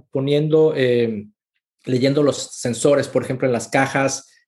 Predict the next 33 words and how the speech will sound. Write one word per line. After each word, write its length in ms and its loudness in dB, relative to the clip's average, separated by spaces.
para 280 0
ver 180 0
que 640 2
estén 340 -2
funcionando 520 -2
correctamente. 680 -6
Y 120 -2
alguien 440 2
va 60 4
a 120 -2
tener 540 -4
que 240 2
estar 240 -2
monitoreando 540 0
la 120 0
red 360 0
para 240 -6
que 200 -2
veas 320 0
que 120 -4
todos 420 0
tus 480 -6
sensores 920 -2
siguen 420 2
vivos. 400 0
Y 60 2
alguien 320 2
va 60 2
a 60 -2
tener 260 -4
que 100 -4
estar 320 0
monitoreando 880 0